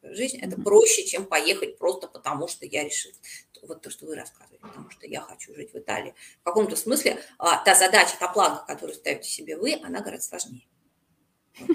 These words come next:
Speaker 1: Поэтому,
Speaker 2: <laughs>
Speaker 1: может быть, нам нужны какие-то переходные
Speaker 2: Да,
Speaker 1: этапы.
Speaker 2: да, да, да, я уже понимаю это.
Speaker 1: Да, да.
Speaker 2: То есть,
Speaker 1: А,
Speaker 2: хотя, в
Speaker 1: но
Speaker 2: принципе, мне ничего не мешает переехать уже сейчас, условно говоря,
Speaker 1: Ну,
Speaker 2: но
Speaker 1: ничего не мешает, но что-то мешает.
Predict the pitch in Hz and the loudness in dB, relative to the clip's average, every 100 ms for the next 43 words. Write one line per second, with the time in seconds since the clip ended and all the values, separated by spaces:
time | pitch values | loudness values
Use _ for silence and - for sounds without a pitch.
0 | 339 - - 240 - - 147 - _ 156 | 0 0 4 4 4 0 -12 -14 _ -10
1 | 156 156 - _ - - 160 147 - - | -10 -14 -20 _ -16 -14 -14 -14 -14 -14
2 | - _ 190 - - - 196 196 196 196 | -20 _ -12 -8 -10 -6 -4 0 0 0
3 | 220 196 165 165 165 165 175 180 240 214 | -2 -2 -4 -4 -4 -4 -4 -4 -2 -2
4 | 196 156 160 175 196 202 - 330 - - | 0 -2 -2 0 -2 -2 4 4 4 0
5 | 262 - - - - - - - - - | -2 -4 -14 -20 -20 -18 -10 -8 -8 -10
6 | - - 196 190 196 190 190 254 285 311 | -16 -14 -10 2 4 6 6 8 6 6
7 | 208 202 202 202 220 185 170 - 196 202 | 4 8 8 6 4 4 4 2 4 4
8 | 190 - 165 156 170 175 - 151 151 151 | 4 0 0 4 2 0 -4 -4 -4 -6
9 | 156 147 135 - 135 131 123 123 123 123 | -6 -6 -6 -8 -8 -6 -6 -6 -8 -6
10 | 554 605 605 605 539 539 539 508 480 523 | 0 2 0 2 4 8 8 10 12 12
11 | - 339 - - 339 - 269 254 254 | 10 6 2 4 6 8 10 10 8